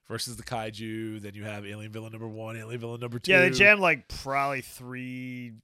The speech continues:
Speaker 1: It's, like, three arcs, right?
Speaker 2: three
Speaker 1: Or four,
Speaker 2: s-,
Speaker 1: really.
Speaker 2: well, probably, like, three or four series worth of villains in there, you know what I
Speaker 1: Or
Speaker 2: mean?
Speaker 1: a whole series worth of villains, right? I don't know. I, I haven't watched the original enough to know how much they stole from, right?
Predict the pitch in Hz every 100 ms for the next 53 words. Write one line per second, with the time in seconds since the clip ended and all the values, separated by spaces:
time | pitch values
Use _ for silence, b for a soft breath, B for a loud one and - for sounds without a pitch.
0 | _ - 165 - 185 160 165 101 - 135
1 | 127 139 165 208 160 190 233 151 131 151
2 | 165 135 180 185 240 254 190 - - 156
3 | 175 180 170 - 170 160 151 143 - 151
4 | 143 143 135 127 135 123 120 104 120 120
5 | 117 113 110 104 131 113 113 110 110 110
6 | 113 113 113 160 160 156 - 147 113 139
7 | - 131 120 113 117 117 110 117 113 107
8 | 120 117 123 131 135 131 113 120 139 b
9 | b b 143 147 135 135 - 123 123 123
10 | 113 110 113 113 113 113 113 113 - 104
11 | - 117 110 113 113 98 101 104 110